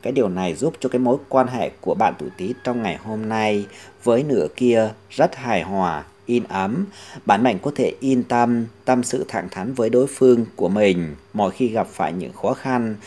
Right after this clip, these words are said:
chỉ cần hai người đồng lòng thì sẽ vượt qua được mọi khó khăn. Về tử vi tuổi Giáp Tý, thuộc mệnh Kim, con đường tài lộc được lý tưởng, thoải mái trong việc chi tiêu theo ý của mình.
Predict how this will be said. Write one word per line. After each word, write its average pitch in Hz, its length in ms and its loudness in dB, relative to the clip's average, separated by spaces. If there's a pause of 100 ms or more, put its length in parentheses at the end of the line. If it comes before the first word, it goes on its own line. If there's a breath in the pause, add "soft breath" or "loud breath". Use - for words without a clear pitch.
(240 loud breath)
chỉ 107 160 0
cần 98 220 0
hai 110 220 -6
người 101 240 0
đồng 87 240 -2
lòng 82 400 -4 (120)
thì - 160 -6
sẽ - 240 -6 (100)
vượt 110 160 0 (120)
qua 104 180 -2
được 98 280 -4
mọi 90 340 0 (120)
khó 104 120 -6
khăn. 113 520 -6 (1800 loud breath)
Về 117 160 6
tử 101 300 2
vi 110 220 2
tuổi 101 240 -2
Giáp 123 340 -4
Tý, 208 380 0 (240)
thuộc 107 260 -2
mệnh 92 220 -4
Kim, 123 460 2 (280 loud breath)
con 139 200 2
đường 98 280 4
tài 92 160 -2
lộc 90 280 -2
được 92 240 -4
lý 98 260 -4
tưởng, 180 420 -2 (200)
thoải 98 180 0
mái 101 280 -6 (120)
trong 131 140 -2
việc 101 260 -2
chi 117 220 -4
tiêu 113 200 -2 (100)
theo 120 300 2
ý 101 280 -4
của 98 120 0
mình. 95 480 2